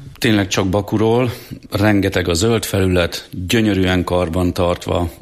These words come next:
látszik, hogy állandóan foglalkozva van ezekkel a zöld területekkel, úgy a város részéről megbecsülik, mint ahogy az emberek részéről, ami nálunk sok-, sajnos sokszor nagyon nem megy, hogy még azt is tönkretenni, amihez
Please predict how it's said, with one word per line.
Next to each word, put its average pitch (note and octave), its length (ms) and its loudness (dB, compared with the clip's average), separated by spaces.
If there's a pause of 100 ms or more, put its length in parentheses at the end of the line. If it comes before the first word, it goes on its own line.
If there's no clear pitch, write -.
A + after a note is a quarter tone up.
(160)
látszik, G2 540 0
hogy F#2+ 260 -2
állandóan G2 540 2
foglalkozva F#2 640 0
van F#2 180 2
ezekkel F2+ 360 0
a - 20 2
zöld F#2 280 2
területekkel, F2+ 880 0 (520)
úgy G#2+ 160 4
a G2 60 2
város F#2 400 0
részéről F#2 500 0
megbecsülik, F2+ 640 0
mint G2+ 200 2
ahogy F#2+ 200 2
az F#2 100 2
emberek G2+ 440 0
részéről, G#2+ 760 2 (240)
ami F#2 220 0
nálunk F2+ 360 0
sok-, - 280 -4
sajnos F2+ 400 0
sokszor F2+ 440 -2
nagyon G2 300 2
nem G2 180 2
megy, F#2 260 0
hogy E2+ 140 -4
még E2 200 -2
azt G#2 240 0
is G2+ 120 2
tönkretenni, F#2+ 640 0
amihez F2 480 0